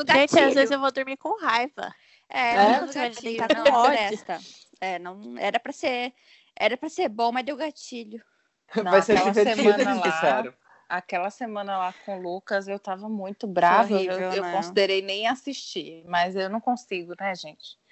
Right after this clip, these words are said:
Speaker 4: Sou cadelinha agora, viu? Quem diria?
Speaker 1: <laughs>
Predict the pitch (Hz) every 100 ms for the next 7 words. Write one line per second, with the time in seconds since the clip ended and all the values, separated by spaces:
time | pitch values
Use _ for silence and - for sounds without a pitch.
0 | _ _ - 185 175 185 202 214 196 185
1 | 185 170 151 160 165 170 196 _ _ _
2 | 160 165 202 180 165 - _ _ _ -
3 | 277 277 262 - 339 370 - - 269